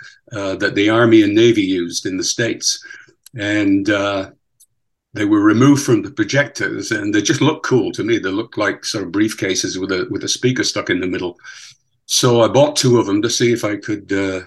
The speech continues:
see what, you know, if they'd work. Um, they needed a bit of rewiring and stuff, but, uh, fant-, they turned out to be fantastic little tube amps. Yeah, so, uh, I've, I, I started selling them to people.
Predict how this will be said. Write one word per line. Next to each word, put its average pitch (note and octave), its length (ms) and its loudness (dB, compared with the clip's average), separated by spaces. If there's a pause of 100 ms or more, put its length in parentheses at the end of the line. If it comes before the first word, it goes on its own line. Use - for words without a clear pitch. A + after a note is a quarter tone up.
(300)
see A#2 160 2
what, - 340 -2
you G#2 160 -2
know, G2+ 140 -4
if - 140 -10
they'd G2 120 -2
work. A#2 440 0 (540)
Um, G2+ 680 0 (220)
they A#2 100 4
needed A2 260 4
a G2 40 -6
bit A2+ 140 2
of G2 80 0
rewiring G2+ 760 2
and F#2 100 -6
stuff, - 380 -8
but, - 220 -6 (160)
uh, G#2 440 -4
fant-, - 400 -6
they G#2+ 140 -4
turned G#2+ 240 0
out G#2+ 140 -4
to - 80 -4
be G#2 120 0
fantastic G#2 600 -6
little A2 300 -4
tube B2 280 -4
amps. G2 300 -6
Yeah, A#2+ 180 -6
so, - 420 -6
uh, G#2+ 160 -8 (760)
I've, A2 300 -8
I, A2 240 2 (140)
I - 40 -8
started G#2+ 500 0 (460)
selling B2+ 280 0
them G2+ 160 0
to - 80 -8
people. - 480 -6